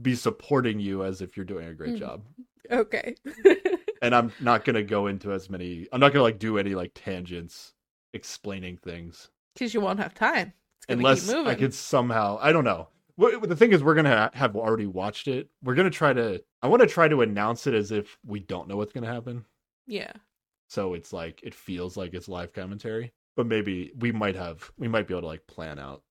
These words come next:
Speaker 1: a couple spots of what, what to say in certain
Speaker 2: I mean, I
Speaker 1: spots
Speaker 2: think
Speaker 1: if
Speaker 2: that's fair. The actual commentary guys have a script, so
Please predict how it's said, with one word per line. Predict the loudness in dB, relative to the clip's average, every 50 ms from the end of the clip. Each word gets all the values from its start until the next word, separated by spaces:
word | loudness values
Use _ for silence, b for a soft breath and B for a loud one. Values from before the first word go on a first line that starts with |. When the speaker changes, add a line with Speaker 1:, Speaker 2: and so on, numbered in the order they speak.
| _ _ _ _ -20
Speaker 1:
a | -18
couple | -16 -14 -12 -12 -14
spots | -14 -14 -14 -14 -14 -14 -14 -16 -18 -18 -18
of | -18 -18 -16 -16
what, | -16 -16 -16 -16 _ _
what | -16 -14 -14 -14 -14
to | -16 -20
say | -18 -14 -12 -12 -10 -12 -12 -14 -16 _ _ _ _ _
in | -16 -14
certain | -10 -10 -10 -8 -8 -6
Speaker 2:
I |
mean, | -4 -4 -4 -4
I | -4 -4 -4
Speaker 1:
spots | -4 -6
Speaker 2:
think | -6 -6 -4
Speaker 1:
if | -4
Speaker 2:
that's | -4 -4 -4 -4 -8 -10 -6
fair. | -4 -2 -2 -2 -2 -4 -6
The | -8 -10 -12 -6 -2
actual | -2 -2 -2 -4 -8 -8 -4 -4 -4 -4 -4
commentary | -8 -10 -10 -8 -8 -8 -8 -10 -10 -8 -6 -6 -6 -6 -8
guys | -8 -6 -6 -6 -6 -6 -8 -10 -8
have | -6 -6 -6
a | -6 -10
script, | -12 -14 -14 -10 -8 -10 -10 -10 _ -20
so | -20 -20 -12 -10 -8 -2